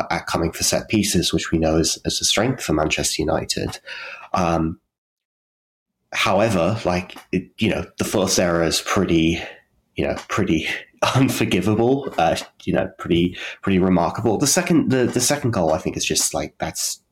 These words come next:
that's just, that's an, that's an error that can happen when you've got a new,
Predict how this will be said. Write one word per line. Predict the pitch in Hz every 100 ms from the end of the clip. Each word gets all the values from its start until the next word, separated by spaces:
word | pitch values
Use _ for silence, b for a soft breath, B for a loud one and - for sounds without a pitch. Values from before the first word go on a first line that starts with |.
| -
that's | -
just, | - 101 - B B B B
that's | -
an, | 120 -
that's | - 110
an | 113
error | - 95 92
that | 90 87
can | 85
happen | 85 85 -
when | 80
you've | 80
got | 78 -
a | 82
new, | 78 78 76 76